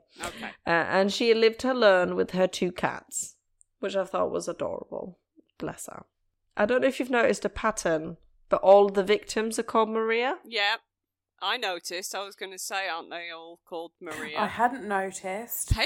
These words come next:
Speaker 3: but
Speaker 1: pay attention, Tasha.
Speaker 3: Sorry.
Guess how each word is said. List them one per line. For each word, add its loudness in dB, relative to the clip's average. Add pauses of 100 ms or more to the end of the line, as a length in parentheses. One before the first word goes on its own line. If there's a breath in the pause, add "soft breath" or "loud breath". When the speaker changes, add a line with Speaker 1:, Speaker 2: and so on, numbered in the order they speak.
Speaker 3:
but -6
Speaker 1:
pay -4
attention, -2
Tasha. -2 (120)
Speaker 3:
Sorry. -14